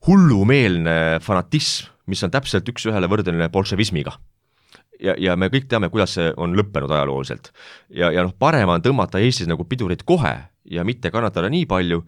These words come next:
kui saavad kannatama tegelikult sel talvel sakslased, prantslased, lõunaeurooplased, kõik teised. Et parem tõmbame meie pidurit ja oleme natuke targemad. Ja pärast, uskuge mind, viie või kümne aasta pärast me ütleme: "Aga näete, me ju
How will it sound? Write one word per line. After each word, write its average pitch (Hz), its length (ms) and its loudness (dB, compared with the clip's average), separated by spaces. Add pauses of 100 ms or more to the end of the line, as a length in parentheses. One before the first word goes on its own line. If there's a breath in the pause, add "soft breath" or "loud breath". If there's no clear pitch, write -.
(240 soft breath)
kui 90 100 -4
saavad 104 320 0
kannatama 98 380 -2
tegelikult 85 480 -4
sel 104 160 -4
talvel 82 320 -2
sakslased, 107 480 -8
prantslased, 110 580 -2
lõunaeurooplased, 110 640 -2
kõik - 160 -10
teised. 131 300 -2 (260 loud breath)
Et 87 140 -8
parem 117 260 2
tõmbame 117 320 0
meie 123 180 -2
pidurit 107 320 -4
ja 92 60 0
oleme 92 240 0
natuke - 320 -6
targemad. 80 480 -2 (340 soft breath)
Ja 82 120 -6
pärast, 151 480 -2 (100)
uskuge 107 320 -4
mind, 110 220 0 (420 soft breath)
viie 117 320 2
või 90 100 2
kümne 107 220 0
aasta - 160 -4
pärast 107 160 -2
me 113 80 4
ütleme: 80 300 0 (440)
"Aga 92 200 2
näete, 90 320 -2 (160)
me 98 140 4
ju 90 120 4